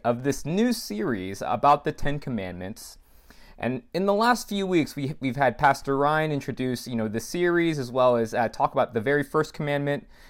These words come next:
"You shall have no other gods before me." And then this past week, we had Pastor Aaron, you know, follow it up with, um, with the commandment, the second commandment specifically, "You shall not make yourself an idol." So today,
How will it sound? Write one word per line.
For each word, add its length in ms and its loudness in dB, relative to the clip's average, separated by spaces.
"You 100 -8
shall 500 4
have 240 2
no 280 4
other 200 2
gods 340 2
before 420 -6
me." 320 -8
And 220 -2
then 120 0
this 180 -4
past 400 2
week, 180 -8
we 80 -4
had 160 -4
Pastor 400 -2
Aaron, 460 -2
you 100 -8
know, 60 -8
follow 380 2
it 80 2
up 220 2
with, 160 -4
um, 400 0
with 120 -8
the 60 -4
commandment, 800 -2
the 120 -12
second 340 2
commandment 460 -6
specifically, 800 -6
"You 180 -10
shall 400 0
not 260 -2
make 260 -6
yourself 500 -8
an 120 -14
idol." 400 -10
So 220 -8
today, 720 8